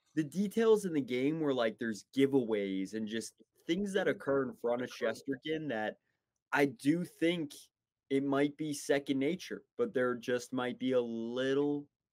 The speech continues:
bit of small details that if a game opens up, it's like, well, we trust in Shesterkin. And I think that obviously they do in Quick too, 'cause Quick is playing like a starter right now. But at the same time,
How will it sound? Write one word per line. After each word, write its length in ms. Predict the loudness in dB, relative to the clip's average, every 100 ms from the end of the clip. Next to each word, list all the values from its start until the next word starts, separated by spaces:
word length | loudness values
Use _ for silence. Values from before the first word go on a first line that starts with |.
| _
bit 340 | 4 4 4 -2 _ _ _ _ -8
of 120 | -8
small 520 | -8 -4 0 2 0
details 840 | -2 -6 -4 -4 -2 0 -2 -4 -2
that 340 | 0 0 -2 _ _ _ _ _ _ _ _ _ _ -2
if 200 | 0 0
a 60 | -2
game 420 | 0 0 2 2
opens 480 | 2 0 -4 -2 2
up, 340 | 2 0 _ _ _ -12
it's 180 | -10 -2
like, 200 | 0 0
well, 340 | 2 4 4 0 _ -20 -20 _ _ _ _ -8
we 140 | -6
trust 460 | 2 4 4 2 -6
in 80 |
Shesterkin. 600 | -2 2 2 2 -8 -8 -14 _
And 140 | 2 4
I 80 | 4
think 240 | 2 0
that 100 | 2
obviously 500 | 2 2 2 2 0
they 180 | 2 2
do 160 | 0 -4
in 80 |
Quick 220 | -2 -4 -2
too, 160 | -6
'cause 180 | -6 -8
Quick 240 | -2 -2
is 100 | -2
playing 420 | -4 0 0 0 -2
like 240 | -2 -4
a 60 | -8
starter 520 | -6 2 4 4 0
right 200 | -2 -8
now. 320 | -10 -12 -14 _ _ _ 0
But 100 | 6
at 100 | 6
the 80 | 4
same 320 | 2 2 2
time, 560 | -2 -2 0 0 -4